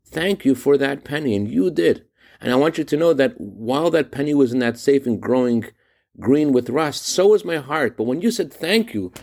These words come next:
somehow that softened my heart, and I felt all the kindness and all the love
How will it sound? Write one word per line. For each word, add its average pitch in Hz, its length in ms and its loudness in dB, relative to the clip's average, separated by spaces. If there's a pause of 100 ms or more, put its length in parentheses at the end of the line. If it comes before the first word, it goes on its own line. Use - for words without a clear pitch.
(160)
somehow 139 760 2
that 123 500 0 (140)
softened 151 600 -2
my 131 140 0
heart, 117 340 0
and 107 80 -4
I 101 80 0
felt 123 480 0
all 117 160 0
the 120 100 0
kindness 110 580 -4
and 98 120 -4
all 120 140 2
the 117 100 0
love 110 360 0